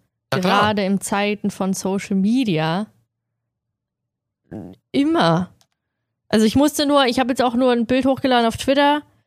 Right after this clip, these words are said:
Speaker 2: ähm, da habe ich gar nicht drüber nachgedacht, da sieht meine Oberweite klein aus und da habe ich einen Kommentar drunter, "Keine Sorge, die wachsen noch." Und ich denke so,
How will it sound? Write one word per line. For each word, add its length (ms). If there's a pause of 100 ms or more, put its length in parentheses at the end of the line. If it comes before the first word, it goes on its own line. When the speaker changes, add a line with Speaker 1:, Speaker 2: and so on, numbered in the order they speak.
(580)
Speaker 2:
ähm, 280
da 80
habe 80
ich 60
gar 120
nicht 140
drüber 160
nachgedacht, 600
da 100
sieht 160
meine 200
Oberweite 480
klein 320
aus 320
und 160
da 100
habe 140
ich 60
einen 80
Kommentar 420
drunter, 320
"Keine 280
Sorge, 240
die 120
wachsen 320
noch." 180
Und 80
ich 60
denke 180
so, 100